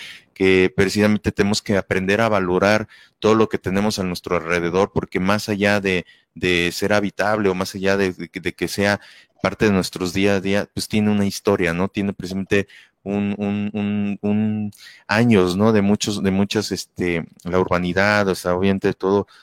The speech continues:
todo el arte, cómo también compacta con, con todos estos procesos. Nada más quiero mandar antes de continuar, este, ya estamos prácticamente en el, en el bloque final de esta entrevista. Quiero mandar un gran saludo, eh, y un gran abrazo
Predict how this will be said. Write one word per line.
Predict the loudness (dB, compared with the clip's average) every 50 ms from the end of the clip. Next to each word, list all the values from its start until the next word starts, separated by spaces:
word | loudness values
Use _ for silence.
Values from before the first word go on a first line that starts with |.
| _ _
todo | 0 2 4 4
el | 4 4
arte, | 2 0 -2 -4 -8 -6
cómo | -4 -4 -4 -4 -4
también | -4 -4 -4 -4 -4
compacta | -4 -6 -6 -4 -4 -4 -4 -4 -8 -10
con, | -6 -2 -2 -2 -2 -2
con | -4 -4 -6 -4 -2
todos | 0 0 0 -2
estos | -4 -10 -14 -14
procesos. | -6 -4 -4 -2 0 -2 0 0 -2 -2 -4 -6 -14 -20 -20 -20 -20 _ _
Nada | 0 0
más | 0 2
quiero | 2 4 4 4
mandar | 4 4 4 4 6
antes | 4 4 4 2 2 2
de | 4 4 2 2
continuar, | 0 -2 -4 -4 -4 -4 -2 2 2 2 2 0 -2 -6
este, | -8 -8 -8 -8 -10 -6 -4 -4 -4 -4 -6 _ -20 _ _ _
ya | -2 -2
estamos | 0 0 0 0 0 -2 -2
prácticamente | -2 -4 -4 -4 -4 -4 -2 0 0 0 -2 -2
en | 0 0
el, | 0 0 -2
en | -2 -2 -2
el | -2 -2
bloque | -2 -2 -2 -2 -2 -4
final | -6 -4 -4 -2 -2 -2
de | -2
esta | -4 -4 -4 -4
entrevista. | -2 0 0 0 0 -2 -2 -2 -4 -4 -4 -6 -14 -20 -20 -10 _
Quiero | 0 2 2
mandar | 4 4 4 4 4
un | 4 4
gran | 2 2 2 2 2
saludo, | 0 0 2 2 2 2 4 4 4 4 2
eh, | 2 0 0 0 -2
y |
un | -4 -2 0
gran | 2 2 2 2
abrazo | 2 2 2 2 0 0 0 0 0 0 0 -2